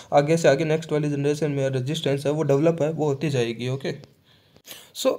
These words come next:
रेजिस्टेंस है वो अलग-अलग मोड पर है वो हो सकती है, जैसे कि फर्स्ट है वो behavioral modification है वो कर सकते हैं। Behavioral modification in the sense, अ, जैसे कि मान लो है वो इनहेलेशन जिस ऑर्गन से वो करते हैं उसकी है वो, अ, आकृति है वो बदल जाती है, जिससे है वो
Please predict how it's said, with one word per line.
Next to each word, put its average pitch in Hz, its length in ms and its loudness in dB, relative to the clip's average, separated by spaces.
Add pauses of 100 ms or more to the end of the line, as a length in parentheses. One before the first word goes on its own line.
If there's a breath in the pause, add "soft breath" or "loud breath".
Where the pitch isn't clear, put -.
(140)
रेजिस्टेंस 220 540 2
है 220 60 4
वो 202 120 4
अलग-अलग 190 400 2
मोड 170 320 2
पर 170 140 2
है 170 120 4
वो 175 260 6
हो 156 200 2
सकती 165 280 -2
है, 156 120 -2
जैसे 147 240 -2
कि 151 140 -2
फर्स्ट 180 320 0
है 160 60 2
वो 170 280 0 (240 loud breath)
behavioral 160 680 4
modification 165 640 2
है 147 40 2
वो 151 160 0
कर 156 120 0
सकते 151 320 -4
हैं। 139 160 0
Behavioral 151 720 0
modification 165 680 2
in 156 120 0
the 160 100 -2
sense, 185 340 0 (300 loud breath)
अ, 143 180 8
जैसे 165 300 2
कि 180 120 2
मान 160 240 4
लो 165 80 6
है 160 80 4
वो 175 240 2 (240 loud breath)
इनहेलेशन 165 680 6
जिस 175 200 2
ऑर्गन 160 300 4
से 170 120 0
वो 156 160 2
करते 156 240 -2
हैं 160 80 0
उसकी 170 260 -2
है 160 100 2
वो, 180 240 -2 (260 loud breath)
अ, 135 340 2 (340)
आकृति 214 360 4
है 202 100 6
वो 180 160 6
बदल 175 260 4
जाती 160 240 4
है, 165 60 4
जिससे 160 320 0
है 160 80 6
वो 175 260 -2